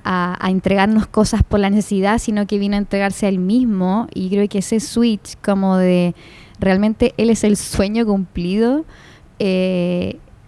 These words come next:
puede llevarnos a un plano más de lo terrenal, como decía la Patita. Siento que eso, todo lo, la bendición es igual a promesa cumplida de Dios, y soy una bendecida, o, y, y la verdad es que mirarlo así es estar un poco corto de vista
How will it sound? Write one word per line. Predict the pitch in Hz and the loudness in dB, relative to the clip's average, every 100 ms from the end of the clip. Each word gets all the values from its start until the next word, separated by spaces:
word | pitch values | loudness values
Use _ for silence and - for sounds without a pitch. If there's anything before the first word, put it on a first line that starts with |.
| - - - | -20 -10 2
puede | 214 220 220 | 4 6 4
llevarnos | 220 202 202 220 214 | 2 2 2 2 2
a | |
un | 202 | 2
plano | 196 202 214 | 2 2 2
más | 202 208 | 2 2
de | 214 | 4
lo | 214 | 2
terrenal, | 196 185 185 | 2 0 0
como | 202 240 | 2 2
decía | 226 240 240 | 2 2 0
la | |
Patita. | 233 220 220 247 180 165 | 0 -4 -8 -8 -8 -10
Siento | - 202 202 | -6 -4 -2
que | 196 196 185 180 175 | -2 -2 -2 -2 -2
eso, | 269 - 180 180 - - | -2 -2 -4 -6 -10 -4
todo | 247 277 | 0 2
lo, | 302 285 262 240 233 | 4 2 2 0 -2
la | 196 | -2
bendición | 208 208 - 277 294 311 | -2 -2 -2 0 2 0
es | 294 269 | -2 -2
igual | 254 247 | -2 0
a | 247 | 0
promesa | 220 220 220 226 | 0 0 -2 -6
cumplida | 220 202 202 | -8 -8 -8
de | 196 | -6
Dios, | 196 185 - | -4 -6 -8
y | 190 | -14
soy | - - | -12 -10
una | 214 | -8
bendecida, | 226 - 190 - 208 - - - | -8 -10 -12 -12 -14 -14 -16 -14
o, | 196 190 185 - - - - - | -12 -10 -12 -16 -20 -20 -18 -8
y, | 196 190 - - | -4 -4 -6 -6
y | 196 | -4
la | 185 | 0
verdad | 185 180 214 | 0 0 -2
es | 247 | -2
que | - 262 262 247 226 - - - _ | -4 -2 -2 -2 -8 -20 -20 -20 _
mirarlo | 196 190 214 277 | -6 -2 0 0
así | 277 254 | -2 -2
es | 254 233 208 | 0 0 -2
estar | 185 - | -2 0
un | 214 | 0
poco | 214 220 | 0 0
corto | 208 214 | -2 0
de | 214 190 | 2 2
vista | 208 - - 175 | 0 -6 -14 -14